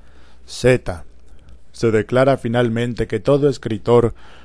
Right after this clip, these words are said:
cuenta con, con el inalienable derecho a hacer caso omiso de cualquier dificultad o escollo y convertirse en un bestseller sin que ello,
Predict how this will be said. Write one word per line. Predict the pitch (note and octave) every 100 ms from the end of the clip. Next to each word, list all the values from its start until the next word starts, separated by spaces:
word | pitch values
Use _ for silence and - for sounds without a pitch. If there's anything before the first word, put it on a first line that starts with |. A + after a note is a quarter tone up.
| - -
cuenta | A#2+ C#3+ C#3 C3 G#2+
con, | A#2 A2+ A2+ -
con | - A#2+
el | A#2
inalienable | A#2+ A#2 A#2 A2+ A2+ C#3+ C#3 B2+
derecho | A#2 D3 - B2+
a | A2+
hacer | - B2 -
caso | C3 - A#2+
omiso | G#2 A#2+ A#2 A#2
de | G#2
cualquier | G2+ G#2+ G2 - B2 A#2
dificultad | G2+ - G2+ G#2 F#2+ - A#2+ G#2+
o |
escollo | G2+ - - A#2+ A2
y | G#2
convertirse | - A2 G#2 G2 B2+ B2+ -
en | A2
un | B2 A#2
bestseller | G2+ B2 - - - A#2+ B2 C3 - - - -
sin | - - B2+
que | A2+ A#2+ C3+
ello, | B2+ B2